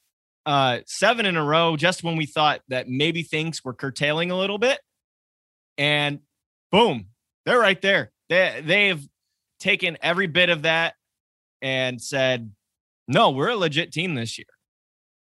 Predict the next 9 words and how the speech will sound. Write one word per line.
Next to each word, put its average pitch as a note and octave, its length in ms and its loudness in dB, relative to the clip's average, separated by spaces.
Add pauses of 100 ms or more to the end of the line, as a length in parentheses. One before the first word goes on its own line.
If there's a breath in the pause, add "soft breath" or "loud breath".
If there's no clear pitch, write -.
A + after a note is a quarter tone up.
(260)
And A#2 360 -2 (560)
they've D3 120 -6
got F3+ 240 0
thirty-two F#3 420 -2
wins D#3+ 240 -4
already, B2+ 180 -6
thirty-two G3+ 540 -6
and F#3+ 80 -6
twenty-seven. F3 680 -10